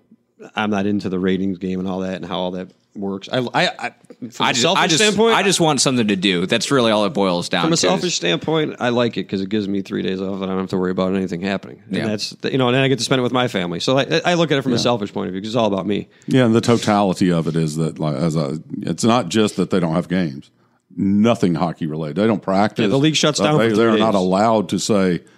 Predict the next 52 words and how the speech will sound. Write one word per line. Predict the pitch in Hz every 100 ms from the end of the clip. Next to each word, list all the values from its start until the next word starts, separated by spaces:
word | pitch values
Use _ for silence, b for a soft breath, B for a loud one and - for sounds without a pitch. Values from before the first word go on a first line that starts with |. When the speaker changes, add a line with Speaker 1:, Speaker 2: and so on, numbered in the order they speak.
| b b
Speaker 3:
"I'm | 98
sorry, | 104 123 113
guys, | 98 98 92
this | 107 -
team's | 120 101
not | 104 95
doing | 90 107 95
well. | 92
We're | 92 101
gonna | 107 95
just | 92 -
get | 101
out | 95 92
on | 90
the | 92
ice | 104 110
the | -
day | 90 87
after | 87 90
Christmas." | - 90
Speaker 1:
Well, | 170
not | 185
Speaker 3:
and | 214
Speaker 1:
only | 180 160
are |
they | 143 139
Speaker 3:
practice. |
Speaker 1:
not | 139
Speaker 3:
They | 123
Speaker 1:
allowed | 117
Speaker 3:
can't | 117
Speaker 1:
to, | 110
Speaker 3:
do | 170
that. | - 127
Speaker 1:
not | 160
only | 185 165
are | 139
they | 135
not | 131
allowed | 117 104
to |
practice, | 95 170 190 101 -
they're | 175
not | 196
allowed | 135 110 95
to |
travel. | 80 - 123 135 165 147 -
They're | 120
not | 113
allowed, | 107 101
I | 117
mean, | 113